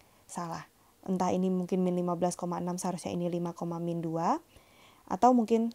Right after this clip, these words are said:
ada perubahan tanda di sini seharusnya tandanya adalah min lima koma dua. Jadi kita tidak tahu yang mana yang benar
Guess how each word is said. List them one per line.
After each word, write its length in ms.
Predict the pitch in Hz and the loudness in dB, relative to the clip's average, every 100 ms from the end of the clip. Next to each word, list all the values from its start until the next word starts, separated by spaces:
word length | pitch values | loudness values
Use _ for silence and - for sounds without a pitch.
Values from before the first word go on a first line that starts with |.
| - | -2
ada 160 | 185 | -2
perubahan 400 | 185 175 170 175 | 0 0 0 -2
tanda 240 | 175 170 175 | -4 -2 -2
di 140 | 170 | -4
sini 240 | - 175 180 | -6 -6 -6
seharusnya 480 | 170 170 - 175 | -6 -6 -8 -10
tandanya 480 | 170 170 165 165 175 | -8 -6 -6 -4 -4
adalah 160 | 165 165 | -4 -4
min 240 | 170 170 | -4 -4
lima 240 | 165 175 180 | -4 -6 -8
koma 240 | 165 160 | -8 -8
dua. 300 | 156 165 160 - | -6 -6 -8 -14
Jadi 160 | - 170 | -10 -6
kita 160 | 165 | -6
tidak 240 | 170 156 175 | -4 -6 -2
tahu 160 | 165 | -2
yang 160 | 170 165 | -2 -4
mana 160 | 165 | -6
yang 160 | 165 165 | -6 -6
benar 400 | 160 156 180 294 | -6 -2 -2 -2